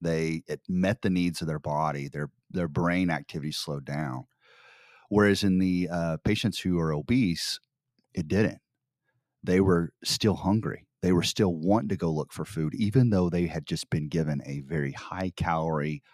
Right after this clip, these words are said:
high fat, high protein meal. And what that kinda sh-, spoke to me was there, something about our food changes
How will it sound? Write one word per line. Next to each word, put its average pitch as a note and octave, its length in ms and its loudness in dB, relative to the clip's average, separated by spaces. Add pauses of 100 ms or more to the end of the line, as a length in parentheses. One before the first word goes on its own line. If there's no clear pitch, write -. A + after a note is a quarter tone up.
(140)
high F#2 260 0
fat, D2+ 480 -2 (100)
high E2 580 -2
protein D#2 540 -2
meal. D#2 440 -2 (920)
And G2+ 200 6
what A#2+ 340 6
that G2 180 4 (220)
kinda A#2 180 2
sh-, - 200 -2
spoke - 340 -2
to - 120 -6
me F#2+ 240 2
was C#2+ 600 -6 (140)
there, F2+ 500 2 (420)
something B2 580 2
about F2 280 2
our D#2 160 0
food D#2 720 -4 (500)
changes G2 1000 2